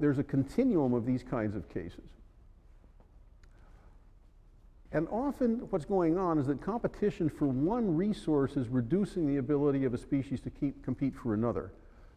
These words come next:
So for example, if plants are competing by shading each other out, then the plant that's getting shaded is having a harder time building roots, which is giving it difficulty getting to water. So you can see there can be a cascade of effects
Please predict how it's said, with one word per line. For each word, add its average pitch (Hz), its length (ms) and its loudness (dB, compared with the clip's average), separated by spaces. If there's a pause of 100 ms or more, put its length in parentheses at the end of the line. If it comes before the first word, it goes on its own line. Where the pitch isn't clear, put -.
So 165 200 4
for 151 180 4
example, 131 540 0 (240)
if 143 460 6
plants 233 320 2
are 180 60 2
competing 156 400 4
by 135 120 8
shading 147 380 6
each 139 180 2
other 120 300 4
out, 143 440 4 (500)
then 139 160 6
the 139 60 4
plant 196 280 4
that's 185 140 0
getting 151 260 6
shaded 180 420 4
is 135 140 0
having 143 240 0
a 120 40 0
harder 170 280 0
time 143 260 -2
building 127 420 2
roots, 180 460 2 (320)
which - 180 6
is 143 120 4
giving 170 300 10
it 190 140 6
difficulty 135 440 2
getting 117 260 0
to 113 60 2
water. 131 420 0 (320)
So - 140 -2
you 135 120 6
can 127 140 0
see - 140 0
there 135 120 2
can 127 120 2
be 123 120 4
a 113 40 2
cascade 139 680 -2
of 117 100 0
effects 110 460 -4